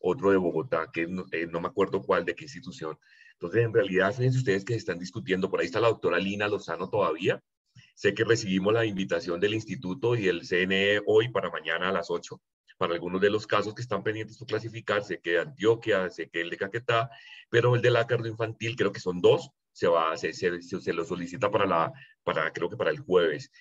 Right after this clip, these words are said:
Entonces, en conclusión, fíjense ustedes que tenemos un, una, un, una, un, un, bueno, hombre, un evento que llama la atención en salud pública, pues porque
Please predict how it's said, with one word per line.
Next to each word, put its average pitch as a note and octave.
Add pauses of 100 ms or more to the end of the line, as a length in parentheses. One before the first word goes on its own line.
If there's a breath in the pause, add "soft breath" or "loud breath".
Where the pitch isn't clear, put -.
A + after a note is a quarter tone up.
(300 loud breath)
Entonces, A#2
en A2+
conclusión, B2+
fíjense D3
ustedes A#2+
que G2+ (200)
tenemos G#2+ (300)
un, G#2+
una, A2
un, G#2
una, G#2+
un, - (200)
un, E2+
bueno, D2+
hombre, E2+
un D#2
evento G#2+ (340 soft breath)
que E2
llama F#2
la A2
atención F#2
en F#2
salud F#2
pública, G#2+
pues G2
porque D#2